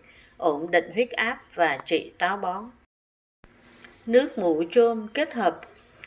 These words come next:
cùng những nguyên liệu dễ tìm như nha đam, lá dứa, hạt chia, đường phèn vân vân.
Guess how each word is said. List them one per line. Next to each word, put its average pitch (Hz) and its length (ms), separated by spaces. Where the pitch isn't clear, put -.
cùng 180 260
những 233 260
nguyên 247 240
liệu 202 260
dễ 214 300
tìm 175 380
như 214 160
nha 220 240
đam, 226 420
lá 226 320
dứa, 277 320
hạt - 320
chia, 247 380
đường 175 320
phèn 156 380
vân 226 180
vân. 254 240